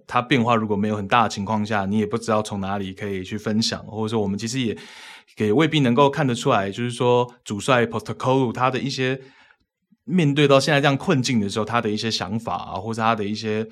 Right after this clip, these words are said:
呃，救急的措施是什么哦。所以其实我觉得这样子的比赛反而是可以让我们去复盘一下的。然后包括赢球的阿斯顿维拉这里有 Unai Emery，他真的是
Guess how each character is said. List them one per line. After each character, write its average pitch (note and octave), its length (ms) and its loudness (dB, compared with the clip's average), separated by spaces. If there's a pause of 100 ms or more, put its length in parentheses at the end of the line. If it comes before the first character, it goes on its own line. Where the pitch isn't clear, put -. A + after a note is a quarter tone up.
(300)
呃， F2 280 -10 (680)
救 D3 200 6
急 G2+ 200 -4
的 G#2+ 80 -4
措 B2 260 0
施 A2 180 -2
是 A2 160 -4
什 G#2+ 160 -6
么 F2+ 120 -10
哦。 G2 180 -10
所 C3 140 0
以 B2+ 40 0
其 A#2+ 120 -6
实 C3 80 0
我 A2 100 2
觉 G#2+ 100 -4
得 A2+ 120 -2
这 C3 80 0
样 A#2 180 4
子 G#2+ 140 -6
的 G2 120 -6
比 F#2 160 -12
赛 G#2+ 200 -2
反 G2 160 -6
而 F#2 160 -8
是 C3 220 -4
可 A#2 280 -4
以 C3+ 120 -2
让 A2+ 140 0
我 G2+ 60 -4
们 F#2 180 -8
去 A2+ 160 -8
复 A2 220 -8
盘 F2 220 -12
一 F2+ 40 -10
下 F2+ 300 -8
的。 - 80 -16 (400)
然 G#2 100 -2
后 G#2+ 80 4
包 A#2 160 4
括 A2+ 400 2 (580)
赢 A#2+ 180 2
球 G#2 240 0
的 G#2 80 0
阿 G#2+ 80 2
斯 G#2+ 80 -8
顿 A2+ 160 2
维 G2+ 100 0
拉 G2+ 140 0
这 G#2 160 -4
里 F2+ 140 -8
有 F2 180 -12
Unai G#2+ 260 0
Emery， A2 380 2
他 - 160 -14
真 G#2+ 160 -4
的 G2+ 80 -4
是 G2 280 -6